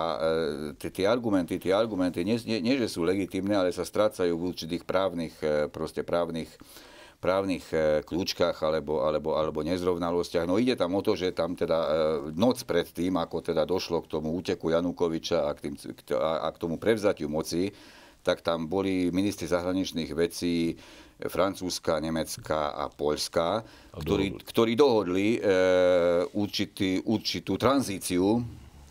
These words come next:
Speaker 1: tranzíciu moci, vrátane vzniku novej vlády,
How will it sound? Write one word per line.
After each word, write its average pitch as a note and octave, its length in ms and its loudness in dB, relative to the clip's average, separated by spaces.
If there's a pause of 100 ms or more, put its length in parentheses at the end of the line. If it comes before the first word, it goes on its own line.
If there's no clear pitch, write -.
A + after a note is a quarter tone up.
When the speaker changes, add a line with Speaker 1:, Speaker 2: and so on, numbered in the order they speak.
(140)
Speaker 1:
tranzíciu G2+ 640 0
moci, F#2+ 560 0 (540)
vrátane F2 760 2
vzniku F#2 400 -2
novej F#2 320 4
vlády, F#2+ 440 0